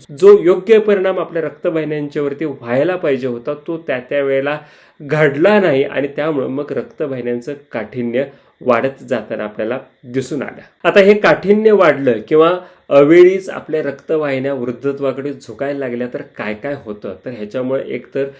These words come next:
ब्लड प्रेशर अचानक वाढू शकतो. अचानक ब्लड प्रेशर वाढल्यामुळं मेंदूकडे जाणाऱ्या रक्तवाहिन्यांच्या मधला प्रवाह जास्त वाढून त्या रक्तवाहिन्या फुटण्याचं प्रमाणही वाढू शकतं आणि त्याच्यामुळं पॅरालिसिसचं अटॅक येण्याचं प्रमाणसुद्धा वाढू शकतं. ह्यासोबतच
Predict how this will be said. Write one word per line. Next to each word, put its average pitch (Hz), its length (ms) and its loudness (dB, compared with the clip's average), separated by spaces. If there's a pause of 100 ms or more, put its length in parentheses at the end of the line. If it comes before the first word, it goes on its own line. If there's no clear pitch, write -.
(340)
ब्लड 135 280 0
प्रेशर 139 380 -6 (100)
अचानक 131 460 -10
वाढू 110 300 -6
शकतो. - 400 -14 (200)
अचानक 190 360 2
ब्लड 185 200 0
प्रेशर 185 300 -2
वाढल्यामुळं 160 540 0
मेंदूकडे 151 540 -2
जाणाऱ्या 135 460 -6
रक्तवाहिन्यांच्या 131 800 -6
मधला 131 320 -6 (480)
प्रवाह 143 440 6 (140)
जास्त 127 360 -6
वाढून 131 380 -4
त्या 127 240 -8
रक्तवाहिन्या 120 500 -8 (100)
फुटण्याचं 127 420 -10
प्रमाणही 160 540 -2
वाढू 127 240 0
शकतं 123 320 -10
आणि 113 140 -8
त्याच्यामुळं 120 500 -2 (400)
पॅरालिसिसचं 123 760 -4
अटॅक 135 420 -6
येण्याचं 113 320 -10
प्रमाणसुद्धा 110 540 -8
वाढू 104 220 -4
शकतं. - 280 -14
ह्यासोबतच 160 720 -2